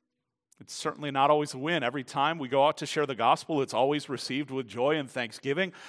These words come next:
"You've explained everything so well. Praise the Lord. Let's find some water and be baptized."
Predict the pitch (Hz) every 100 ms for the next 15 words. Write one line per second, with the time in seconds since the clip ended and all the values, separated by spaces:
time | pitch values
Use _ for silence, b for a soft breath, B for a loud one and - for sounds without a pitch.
0 | B - 135 202 170 - - 175 175 -
1 | 185 214 196 175 170 - 180 165 220 -
2 | 190 185 185 170 202 190 160 170 202 196
3 | - 180 165 196 190 170 170 165 247 -
4 | 135 95 78